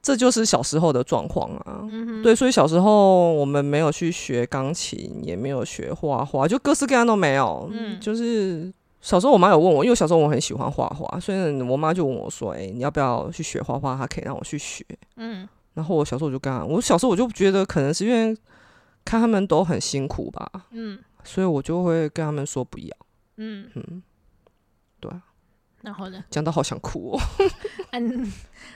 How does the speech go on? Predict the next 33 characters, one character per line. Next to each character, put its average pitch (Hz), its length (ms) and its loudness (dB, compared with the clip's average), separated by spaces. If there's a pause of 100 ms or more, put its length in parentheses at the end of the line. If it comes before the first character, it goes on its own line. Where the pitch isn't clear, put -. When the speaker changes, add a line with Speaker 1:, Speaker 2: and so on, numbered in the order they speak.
Speaker 2:
那 247 140 -4
我 214 40 -2
们 226 180 -6
可 208 120 -2
以 220 100 2
先 220 240 -4
哭 202 220 -2
一 - 80 -4
下。 - 160 -2 (1080)
<laughs> - 1000 -20
Speaker 1:
好 143 180 -6
哦， 147 400 -2
然 151 220 -2
后 170 380 0
所 147 240 -4
以 147 360 -6 (240)
就， 151 560 0 (840)
就 208 140 0
这 226 100 2
样 190 140 4
子 143 400 -4
平 147 240 -8
凡 120 160 -4
的 - 100 -8
长 - 220 -10
大 - 80 -6 (100)
了， - 160 -12 (960)
就 175 100 -4
没 160 140 -6
学 131 200 -8
什 107 100 -12
么 - 100 -16
才 - 160 -12